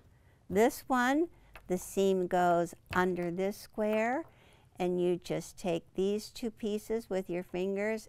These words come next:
and you just, you're pressing them in towards the middle.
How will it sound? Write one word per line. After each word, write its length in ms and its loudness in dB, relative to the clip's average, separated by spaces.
and 260 -2
you 120 0
just, 340 -8
you're 120 0
pressing 560 0
them 280 0
in 220 2
towards 460 0
the 100 -6
middle. 480 0